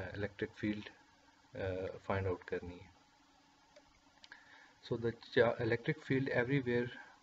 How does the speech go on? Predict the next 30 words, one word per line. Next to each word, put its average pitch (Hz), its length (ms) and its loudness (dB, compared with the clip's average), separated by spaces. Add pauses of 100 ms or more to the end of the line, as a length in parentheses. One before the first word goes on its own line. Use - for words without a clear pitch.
(120)
points 113 320 2
away 113 240 0
from 87 340 -6
the 82 180 -8
charge, 90 280 -8
क्योंकि 110 260 -8
ये 110 60 0
पॉजिटिवली 139 540 -6
चार्ज 101 360 -6
है 107 100 -8 (500)
तो - 80 -10
इस - 240 -12
तरह 113 160 0
से 107 160 -8
इसकी 104 220 -10
डायरेक्शन 95 500 -6
होगी 95 220 -8
इलेक्ट्रिक 92 380 -8
फील्ड 95 300 -6
लाइंस 92 300 -8
की। - 180 -16 (520)
So - 80 2
if 123 160 -4
you 135 100 0 (480)
go 127 80 6 (140)
any 127 280 -2 (320)
distance 113 560 -4
r 107 200 2
away 107 280 2
from 98 320 -6